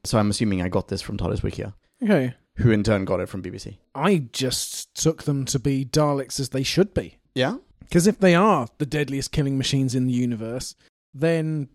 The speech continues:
Speaker 2: they're all deadly. Not one small subset of eleven or twelve types of mediocre Daleks are actually worth hunting the Doctor down with. They should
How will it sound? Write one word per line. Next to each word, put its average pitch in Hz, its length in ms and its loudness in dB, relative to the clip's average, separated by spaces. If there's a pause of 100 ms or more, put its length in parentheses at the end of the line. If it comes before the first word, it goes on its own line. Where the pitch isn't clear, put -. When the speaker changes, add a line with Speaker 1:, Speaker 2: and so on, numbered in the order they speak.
(120)
Speaker 2:
they're 175 240 8
all 214 200 8
deadly. 123 520 -4
Not 180 280 -2
one 160 420 0
small 175 600 2
subset 151 720 0
of 147 140 -4
eleven 151 420 0
or 139 160 0
twelve 143 520 0 (100)
types - 460 -4
of 131 160 -4
mediocre 151 880 4
Daleks 151 840 -2 (180)
are 135 60 -6
actually 147 340 0
worth 139 640 2 (200)
hunting 147 400 2
the 139 80 2
Doctor 160 320 4
down 104 300 -4
with. 98 420 -14 (140)
They 156 80 -4
should 175 200 -6